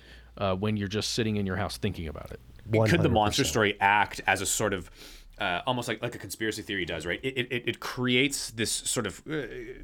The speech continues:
Speaker 2: caricature of, of what evil is.
Speaker 3: Hundred percent.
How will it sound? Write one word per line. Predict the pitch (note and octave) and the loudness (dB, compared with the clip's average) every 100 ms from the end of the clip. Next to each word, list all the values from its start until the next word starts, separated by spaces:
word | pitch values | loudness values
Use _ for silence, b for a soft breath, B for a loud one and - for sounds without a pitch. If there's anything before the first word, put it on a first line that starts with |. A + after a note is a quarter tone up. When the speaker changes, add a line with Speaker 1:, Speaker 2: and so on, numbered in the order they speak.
| - - | -16 -8
Speaker 2:
caricature | - A2+ A#2 A#2+ - G2+ E2 - | 0 2 4 2 2 2 0 0
of, | G2 F#2 | -2 -2
of | G2+ F2+ | -4 -2
what | F2 F#2+ - | 0 0 -2
evil | G#2+ G2+ E2+ F2+ E2+ - | -6 -4 0 0 0 -2
is. | G2 E2+ D2 - - | 0 0 0 -6 -2
Speaker 3:
Hundred | A2+ A2 | 2 4
percent. | F#2 F#2+ - G2 F#2+ | 2 0 2 0 0